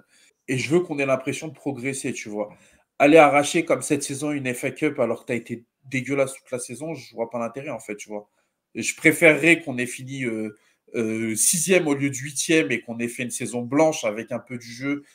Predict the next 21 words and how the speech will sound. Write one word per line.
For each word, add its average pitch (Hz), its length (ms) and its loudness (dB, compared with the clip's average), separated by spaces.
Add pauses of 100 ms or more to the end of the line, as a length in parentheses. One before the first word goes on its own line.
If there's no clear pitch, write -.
(120)
avec 117 220 -2
quelque 123 140 -2
chose 139 200 -2
qui 120 140 -12
se 110 60 -12
détache, 131 420 4
des 120 80 -6
joueurs 113 220 -6
qui 123 100 -16
se - 100 -12
révèlent, 123 320 -2
et 110 80 -6
cetera, 139 540 2 (340)
plutôt - 280 -8
que - 120 -14
la 104 60 -6
saison 110 320 -12
qu'on 107 180 -16
a 107 80 -4
vue, 117 380 -10 (160)
où 98 100 -20